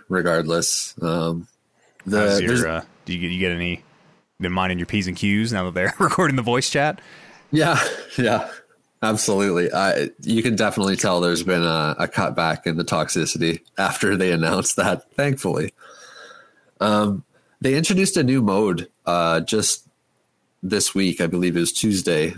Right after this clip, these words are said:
Speaker 1: uh, called Replicant Mode, where
Speaker 2: Ne-, near? Rep-,
Speaker 1: Maybe.
Speaker 2: hmm.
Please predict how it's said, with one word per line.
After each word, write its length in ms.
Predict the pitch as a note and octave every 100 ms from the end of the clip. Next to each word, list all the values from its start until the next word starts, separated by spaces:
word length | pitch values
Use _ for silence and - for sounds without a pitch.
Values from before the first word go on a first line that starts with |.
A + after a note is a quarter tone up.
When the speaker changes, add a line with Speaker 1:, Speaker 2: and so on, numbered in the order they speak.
| -
Speaker 1:
uh, 200 | F2 E2+
called 280 | - F2 D#2
Replicant 540 | F2 F#2+ B2 - B2+
Mode, 420 | B2 B2 C3+ C3+ - _
where 720 | - F#2 F#2 F2+ F2 F2 F2+ - -
Speaker 2:
Ne-, 240 | F#2+ A2 -
near? 460 | G#2+ C3+ G#3+ E4 C#4 - - _ _ _ _ _ _ - _ _ _ -
Rep-, 220 | C3+ -
Speaker 1:
Maybe. 520 | F2 F2+ D#2+ G#2 C3+
Speaker 2:
hmm. 280 | G#3 F2+